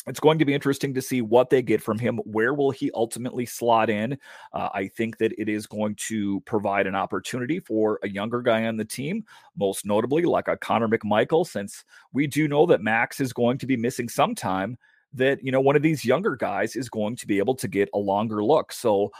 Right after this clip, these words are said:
another guy's loss is another guy's gain. So, uh, you know, it, that is about, you know, Connor McMichael, you know, living up to potential and, and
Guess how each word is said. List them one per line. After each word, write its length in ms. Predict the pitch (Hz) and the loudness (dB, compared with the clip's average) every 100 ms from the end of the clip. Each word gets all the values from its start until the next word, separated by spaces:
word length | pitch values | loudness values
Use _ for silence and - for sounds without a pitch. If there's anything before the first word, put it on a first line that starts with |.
| - | -10
another 320 | 104 107 107 107 | -6 -2 0 0
guy's 340 | 107 104 104 | 2 0 0
loss 400 | 101 107 139 - - | 0 2 0 -2 -6
is 120 | 123 | -4
another 260 | 117 113 120 | -2 -2 0
guy's 320 | 117 113 120 | 0 0 -2
gain. 400 | 120 156 113 73 | -4 -4 -4 -6
So, 400 | - 117 107 107 - - - | 0 2 2 0 -8 -10 0
uh, 360 | 107 107 101 - | 2 2 0 -4
you 200 | 123 123 | -4 -2
know, 100 | 113 | -2
it, 200 | 117 120 - 117 | -2 -2 -6 0
that 240 | 120 110 | 0 2
is 200 | 123 117 | -2 -2
about, 260 | 107 117 123 | 2 2 2
you 80 | |
know, 160 | 110 107 | 2 0
Connor 340 | - 120 127 | 0 0 0
McMichael, 460 | 127 127 143 104 82 _ | 0 0 2 2 0 _
you 120 | 101 | -8
know, 200 | 95 101 - _ - | -4 -4 -6 _ -2
living 280 | 123 143 135 | 0 2 2
up 120 | 127 | 0
to 80 | 139 | -2
potential 640 | 127 - 143 151 101 92 90 | -4 -2 -2 -2 -6 -4 -4
and, 180 | 98 | -8
and 120 | - | -6